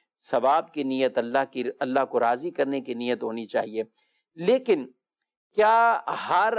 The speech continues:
آدمی کو دوسری کی نیتوں کے جے بغیر ہی ان پر کوئی احکام لگا دینا، کسی دوسرے کو کہنا کہ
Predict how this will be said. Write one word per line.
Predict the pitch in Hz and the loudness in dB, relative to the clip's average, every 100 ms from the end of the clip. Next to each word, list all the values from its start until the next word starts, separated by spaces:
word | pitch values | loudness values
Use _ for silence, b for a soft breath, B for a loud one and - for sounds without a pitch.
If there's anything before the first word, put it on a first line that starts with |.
| - | 2
آدمی | 165 160 185 214 | 0 0 -4 -4
کو | - 233 | 2 2
دوسری | 170 170 240 - 277 269 | 2 0 0 2 -2 -2
کی | 254 | -2
نیتوں | 240 180 151 160 185 208 226 220 | -4 -4 -2 2 2 2 2 2
کے | - 185 196 | -2 -4 -4
جے | 160 190 185 | 2 2 2
بغیر | 147 135 151 190 | 2 2 4 4
ہی | 202 | 4
ان | 208 196 | 2 0
پر | 170 185 | 0 -2
کوئی | - 185 180 | 0 -2 -2
احکام | - 147 127 147 156 156 - | -2 -2 -2 0 0 -2 -4
لگا | 135 127 139 143 | -2 0 0 0
دینا، | 143 143 139 | 0 2 0
کسی | - 139 139 | -2 -10 -10
دوسرے | 120 147 165 160 | -6 -6 0 0
کو | 156 | 0
کہنا | 131 147 143 | 0 0 0
کہ | 139 139 135 | -2 -2 -4